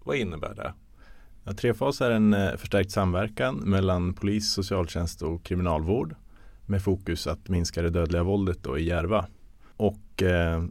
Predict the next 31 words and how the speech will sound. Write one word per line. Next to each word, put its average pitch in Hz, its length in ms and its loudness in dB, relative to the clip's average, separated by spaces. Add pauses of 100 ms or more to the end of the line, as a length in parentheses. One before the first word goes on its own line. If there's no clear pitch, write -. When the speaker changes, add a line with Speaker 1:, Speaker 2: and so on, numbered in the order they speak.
(220)
Speaker 2:
ja, 104 120 0
men 104 160 6
där 123 160 6
har 127 140 2
jag 117 180 6
jobbat 87 440 2
med 85 420 2
just 85 220 -6
den 85 100 -2
här 87 100 2
målgruppen 90 600 2
då, 78 100 4
utifrån 76 480 -2
både 87 280 2
nyrekrytering 95 680 0
och 82 60 -2
avhopparaspekten. 85 1600 -4 (360)
Dels 98 320 2
i 90 60 4
att 85 60 2
bygga 90 360 4
den 104 100 4
här 82 200 4
samverkansstrukturen 85 1080 -2
mellan 107 300 -2
parterna, 113 520 2 (520)
men 107 120 -2
sen 98 220 4
mitt 98 180 2
operativa 95 500 2
ansvar 78 500 0